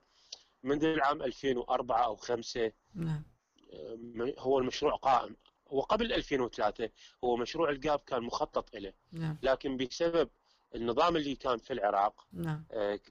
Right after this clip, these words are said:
Speaker 1: تأجل المشروع. يعني هذا ضمن الهيستوري مال، تأجل المشروع.
Speaker 2: نعم.
Speaker 1: بعد ألفين وثلاثة وجدت تركيا هي فرصة مناسبة أنه تبدي بالمشروع. الجانب العراقي كان على علم،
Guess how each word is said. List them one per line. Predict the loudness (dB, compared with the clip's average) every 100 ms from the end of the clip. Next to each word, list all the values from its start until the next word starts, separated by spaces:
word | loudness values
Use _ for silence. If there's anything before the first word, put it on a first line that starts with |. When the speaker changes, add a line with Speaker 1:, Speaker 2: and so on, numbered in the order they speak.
| -10
Speaker 1:
تأجل | -2 0 2 0
المشروع. | 0 -2 -6 -6 -6 -6
يعني | -8 -8
هذا | -4 0 2 0 -4
ضمن | -8 -4 -4
الهيستوري | -4 -4 -4 -4 -2
مال، | -2 -4 -10 _ -12
تأجل | -4 -2 0 -2
المشروع. | 0 -2 -4 -8 -8
Speaker 2:
نعم. | -6 -4 -4 0
Speaker 1:
بعد | 0 0
ألفين | 0 -2 0 0
وثلاثة | 0 2 0 2 -2 -2
وجدت | 0 2 2 0 -4
تركيا | -2 -2 -2 -2 0 0 -4 _ -20 _ -2
هي | -2
فرصة | 2 0 0 0
مناسبة | 2 2 0 -2 -6 -4
أنه | -4 -6 -8
تبدي | -4 -2 -2
بالمشروع. | -6 -14 -20 -20 -20 _ -20 -20
الجانب | -10 0 2 2 -4 -10 _ _ -4
العراقي | 0 0 -2
كان | -2 0
على | 2 0 2
علم، | 2 0